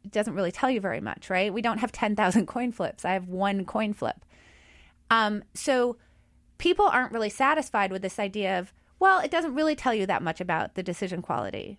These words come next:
because that outcome was certainly wrapped up in the possible futures in that decision, and maybe it was good or bad. I'm not really sure.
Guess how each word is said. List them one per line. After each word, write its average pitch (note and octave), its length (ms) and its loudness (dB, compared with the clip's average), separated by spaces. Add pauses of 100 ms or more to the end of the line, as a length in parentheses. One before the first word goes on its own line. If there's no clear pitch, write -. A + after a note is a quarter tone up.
because G#3+ 640 0 (360)
that G#3 420 2
outcome G#3 440 -2
was F3+ 120 -8
certainly F3+ 400 -2
wrapped F3 280 -2
up E3+ 160 -4
in F3+ 80 -2
the F3 80 -4
possible F3+ 400 -2
futures F#3+ 680 -2
in F3+ 220 -2
that E3 200 -4
decision, F#3+ 580 -2
and F#3 300 -6
maybe G#3+ 240 0
it F3 60 0
was F3+ 120 -2
good F#3+ 120 -4
or F3+ 80 -2
bad. E3 340 0 (260)
I'm G3 140 0
not G3 180 4
really F#3+ 200 -2
sure. G3 480 0